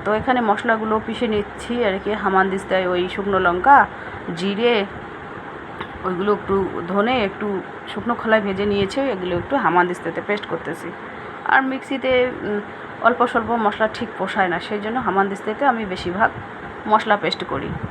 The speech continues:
মাছগুলো already ভা-, ভাজা হয়ে গেছে। এবার আমি সবজিটা, আহ, তোমাদের একটু দেখিয়ে দেবো, নাড়িয়ে চাড়িয়ে দেখিয়ে দেবো। এই যে দেখুন মশলাটা একটু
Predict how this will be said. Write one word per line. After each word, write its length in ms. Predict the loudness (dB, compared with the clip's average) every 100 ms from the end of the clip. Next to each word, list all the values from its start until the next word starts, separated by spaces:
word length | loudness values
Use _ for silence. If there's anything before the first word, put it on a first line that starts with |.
| -2
মাছগুলো 680 | 6 6 4 0 4 8
already 340 | 6 6 0 -2
ভা-, 400 | 0 0 0 0
ভাজা 260 | 2 2
হয়ে 240 | 2 2 2
গেছে। 380 | 0 -2 -2 -4 -6 -10 -10 -10 -12 -6
এবার 240 | 2 6 6
আমি 200 | 4 0
সবজিটা, 480 | -4 -4 -4 -2
আহ, 1400 | -2 -4 -14 -14 -12 -12 -12 -12 -12 -14 -14 -12 -6 -2 -2 -2
তোমাদের 320 | 0 2 0
একটু 240 | -2 -6 -4
দেখিয়ে 360 | -4 -4 -4 -4
দেবো, 220 | -2 -2
নাড়িয়ে 360 | 0 0 2 -2
চাড়িয়ে 300 | -2 -2 -4
দেখিয়ে 340 | -6 -8 -6
দেবো। 220 | -4 -4 -8 -10 -12 -10 -4
এই 60 | -4
যে 60 |
দেখুন 220 | -2 0 4
মশলাটা 440 | 4 6 2 4
একটু 180 | 0